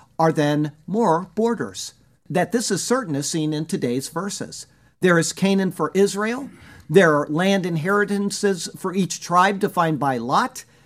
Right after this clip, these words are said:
And then there are family inheritances to be appointed by the leaders. Then individual properties will be parceled out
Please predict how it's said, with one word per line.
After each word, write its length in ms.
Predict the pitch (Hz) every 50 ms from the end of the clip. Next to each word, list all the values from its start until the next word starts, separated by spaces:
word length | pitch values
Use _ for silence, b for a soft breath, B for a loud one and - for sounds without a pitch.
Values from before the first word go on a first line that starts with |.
| b b
And 200 | - 277 277 233
then 140 | 240 226 214
there 120 | 220 214
are 60 | 208
family 500 | 208 - - 285 294 311 285 254 196 160
inheritances 960 | 147 143 139 135 156 139 139 139 143 175 165 160 160 - 170 170 170 165 - - b b b b b
to 180 | - 214 196 165
be 180 | 196 202 190
appointed 560 | 180 - - - 226 240 233 240 233 196 156 131
by 380 | 165 175 175 170 170 170 - -
the 220 | 156 139 165 165
leaders. 580 | 160 175 185 196 180 139 113 - - - - - _ _ _ _ _ _ _ _ _ _ _ _ -
Then 460 | 165 147 233 240 233 185 175 180 170 B B B B B
individual 640 | 202 196 165 180 139 170 175 - 180 160 143 143
properties 640 | 139 - - 214 277 - - 185 139 123 135 143 -
will 140 | 156 151 156
be 120 | 160 170 151
parceled 520 | - - 143 151 143 - - 147 143 - -
out 340 | 139 131 131 127 - -